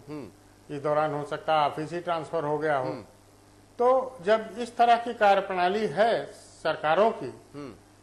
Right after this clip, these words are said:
Speaker 2: या जो भी इसका कारण हो,
Speaker 1: हम्म।
Speaker 2: तो ऐसी हालत में मतलब उसमें कार्रवाई कैसे होगी? अभी
Speaker 1: ठीक
Speaker 2: तो
Speaker 1: बात है,
Speaker 2: मामला
Speaker 1: श्रीधर
Speaker 2: न्यायालय
Speaker 1: पाटिल
Speaker 2: में
Speaker 1: जी,
Speaker 2: ही
Speaker 1: माफी
Speaker 2: नहीं
Speaker 1: के साथ
Speaker 2: पहुंचा।
Speaker 1: आपको रोकना चाहूंगा, हमारे साथ कॉलर जुड़ रहे हैं, कैलाश हैं,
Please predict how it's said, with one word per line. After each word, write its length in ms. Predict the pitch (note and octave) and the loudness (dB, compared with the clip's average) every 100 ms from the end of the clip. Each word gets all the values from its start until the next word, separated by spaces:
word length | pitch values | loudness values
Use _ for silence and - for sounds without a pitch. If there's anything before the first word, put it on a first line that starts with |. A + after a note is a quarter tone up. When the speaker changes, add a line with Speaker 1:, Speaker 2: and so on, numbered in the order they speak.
| - | 0
Speaker 2:
या 140 | E3 | 2
जो 240 | D3+ G#3 | 4 4
भी 160 | B3 B3+ | 4 0
इसका 260 | A3+ - G3+ | -2 0 2
कारण 360 | F3 E3 G3 | 2 2 2
हो, 420 | E3 E3+ C#3 - - - | 2 0 -2 -6 -16 -16
Speaker 1:
हम्म। 180 | C#3 G#2+ - - - | -16 -16 -20 -18 -2
Speaker 2:
तो 200 | A3+ B3 | 2 4
ऐसी 300 | A#3 A3+ C#4 | 2 0 -6
हालत 340 | A3 A#3 B3+ B3+ | 0 0 0 -4
में 540 | C4 B3+ B3+ B3 A3+ G#3+ | -6 -4 -4 -4 -4 -4
मतलब 260 | G#3+ A#3+ A#3+ | -4 -2 -4
उसमें 240 | A3+ B3 | -6 -2
कार्रवाई 340 | B3 B3 D4 | 2 4 2
कैसे 280 | E4 G#3+ E3+ | 2 0 2
होगी? 220 | E3+ D#3+ | 0 -2
अभी 520 | E3+ D#3 - - F3 F#3+ | -4 -8 -14 -8 -2 0
Speaker 1:
ठीक 80 | |
Speaker 2:
तो 20 | G#3 | 2
Speaker 1:
बात 60 | |
है, 60 | G3+ | 2
Speaker 2:
मामला 160 | G#3 | 2
Speaker 1:
श्रीधर 180 | A3 A3+ | 4 4
Speaker 2:
न्यायालय 220 | A3 A3 | 6 6
Speaker 1:
पाटिल 140 | B3+ D#4+ | 6 6
Speaker 2:
में 60 | |
Speaker 1:
जी, 20 | A#3+ | 4
Speaker 2:
ही 60 | |
Speaker 1:
माफी 160 | A3 - | 4 2
Speaker 2:
नहीं 100 | C4+ | -2
Speaker 1:
के 60 | |
साथ 40 | - | 0
Speaker 2:
पहुंचा। 160 | B3+ | 2
Speaker 1:
आपको 180 | A#3+ A#3+ | 2 2
रोकना 260 | A3+ G#3+ A#3 | -2 0 -2
चाहूंगा, 340 | A3+ A3+ C4 | 0 2 2
हमारे 280 | B3 G#3 A3 | 2 0 -2
साथ 120 | B3 | -4
कॉलर 340 | - G3 G#3 A#3 | -6 -4 -2 -4
जुड़ 180 | G3 | -6
रहे 160 | F3+ G#3 | -4 -4
हैं, 120 | A#3 | -4
कैलाश 460 | A#3 G3 G3 A3+ A3 | -2 -2 0 -2 -4
हैं, 180 | G#3+ | -10